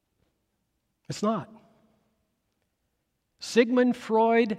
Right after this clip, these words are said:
had a heyday. And since Sigmund Freud, we have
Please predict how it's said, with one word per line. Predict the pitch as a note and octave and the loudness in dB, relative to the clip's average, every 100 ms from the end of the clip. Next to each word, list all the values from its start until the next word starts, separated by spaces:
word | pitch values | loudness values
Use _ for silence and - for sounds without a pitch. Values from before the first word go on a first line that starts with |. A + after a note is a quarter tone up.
| - | -8
had | D#3+ F#3 G#3 | -2 -2 0
a | F3+ D#3 | -2 -2
heyday. | C#3+ - F#3+ A#3+ C4+ F#3 A2+ - - - _ _ _ _ _ _ _ | -4 -4 -2 2 0 -2 -8 -10 -20 -20 _ _ _ _ _ _ _
And | F3 F3+ | -4 -4
since | - A#3+ B3+ | 0 -2 -2
Sigmund | - A#3+ G#3+ G3+ | -2 -2 0 -2
Freud, | - A3+ A#3 | -2 -2 0
we | A#3+ | -2
have | F3 G#3 | -4 -6